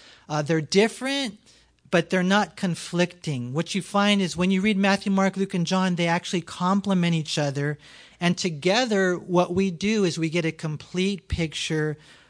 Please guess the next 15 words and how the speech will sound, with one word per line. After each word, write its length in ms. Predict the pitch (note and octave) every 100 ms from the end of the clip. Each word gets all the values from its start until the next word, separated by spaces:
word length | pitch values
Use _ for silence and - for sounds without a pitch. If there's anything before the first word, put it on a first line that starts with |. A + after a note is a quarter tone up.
| _
of 300 | - D#3+ D#3+
Jesus 500 | C#3 F3+ F3 F#3 E3
Christ 440 | - E3 D3+ D3 -
according 580 | D3+ - F#3+ A3+ C4 B3
to 240 | - G#3
the 140 | F3
will 500 | D#3+ D3+ F3 G#3 G#3+ -
of 180 | D3+ C3+
what 320 | D3+ F#3 F3+
the 80 | D3
Father 640 | - D#3+ E3 F3+ F3+ F#3+
wanted 640 | D#3+ C#3 D3+ D3+ D#3+ E3 - - _
us 380 | D3 C#3 C3+ -
to 160 | - C#3
have. 720 | A#2 D3 C3+ A#2 G#2+ - -